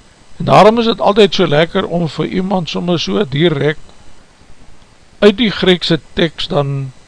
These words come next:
te vertaal en te kyk of jy nie self ook 'n bykie ander insig kan kry so f-, terwyl jy vashou aan hierdie,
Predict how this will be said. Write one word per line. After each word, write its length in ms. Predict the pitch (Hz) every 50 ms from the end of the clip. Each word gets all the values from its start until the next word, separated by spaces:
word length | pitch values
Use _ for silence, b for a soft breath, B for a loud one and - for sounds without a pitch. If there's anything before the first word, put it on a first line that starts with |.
| - - - - - - - - - - - - - - - - - -
te 120 | - -
vertaal 760 | 139 139 160 - - - - - 196 185 185 196 208 214 -
en 100 | 175 160
te 120 | 135 165 -
kyk 260 | - - 196 180 - 220
of 180 | 190 156 127
jy 160 | 147 156 160 160
nie 140 | 185 190 170
self 480 | - - - 202 185 185 185 175 - 311
ook 280 | 294 220 170 160 - -
'n 100 | 156 123
bykie 360 | 127 147 151 - - 180 -
ander 320 | - 156 160 165 180 160 - -
insig 460 | 185 190 190 175 - 208 175 139 - -
kan 240 | - 160 147 127 120
kry 340 | - - 143 147 156 165 165 - - - - b b b b b b b b b b b b b - - - -
so 240 | - 185 180 175 175
f-, 240 | - - - - - - - - - - - - - - - - - - - - - - - -
terwyl 320 | 165 160 151 147 165 190
jy 140 | 196 185 160
vashou 720 | - - - 202 202 196 - - 131 127 151 180 180 190 208 -
aan 220 | 170 165 160 151 143
hierdie, 400 | 135 139 160 147 147 160 147 127